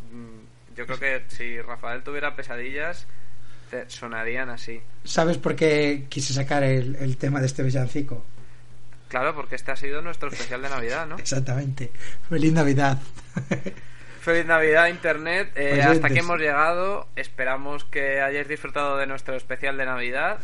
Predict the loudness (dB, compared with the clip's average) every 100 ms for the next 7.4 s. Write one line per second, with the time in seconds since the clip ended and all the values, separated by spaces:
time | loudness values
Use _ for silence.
0 | -2 -2 0 0 0 0 0 -2 -4 -4
1 | -2 -2 -2 -2 -4 -4 -4 -6 -6 -8
2 | -8 -6 -6 -6 -6 -6 -4 -4 -4 -6
3 | -6 -8 -6 -6 -6 -6 -6 -2 -2 2
4 | 2 2 0 -2 -4 -4 -4 -2 -2 -2
5 | 0 0 0 0 0 -2 -4 -2 -4 -4
6 | -6 -6 -6 -4 -4 -4 -8 -4 0 2
7 | 4 4 2 -2